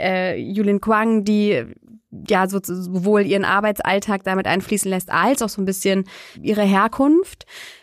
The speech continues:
Und, äh, Jessie Stevens, die ja f-, d-, dieses Liebeskummer-Thema, das ihr so nahe liegt. Und,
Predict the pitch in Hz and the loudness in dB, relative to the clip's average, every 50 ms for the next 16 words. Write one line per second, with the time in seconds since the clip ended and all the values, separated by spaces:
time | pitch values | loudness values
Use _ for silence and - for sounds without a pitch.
0 | _ - 208 208 208 208 196 - - 208 202 196 196 - 208 202 - - 208 - | _ 0 2 4 4 4 2 2 2 2 2 2 0 0 -2 -2 2 0 -2 0
1 | - 226 220 208 226 233 226 226 226 - 214 220 208 208 202 - _ _ _ - | 2 0 0 2 4 2 2 0 -2 -2 0 2 2 2 0 -2 _ _ _ -20
2 | - - - 73 - - - - 120 202 208 196 196 196 190 214 220 226 220 202 | -18 -10 -8 -8 -8 -4 -2 -2 -2 0 0 -2 -2 0 2 2 2 4 2 0
3 | - - 196 180 170 165 165 - 175 170 170 156 156 156 - 160 160 - - 175 | -2 0 2 2 2 2 2 2 2 2 4 4 2 0 0 -2 -4 -2 -2 -2
4 | 165 170 165 165 160 151 151 156 156 156 - 165 175 185 220 240 - - 185 196 | 0 0 2 2 2 0 0 -2 -4 -4 -4 -2 0 0 0 0 -2 -4 -2 -2
5 | 190 | -2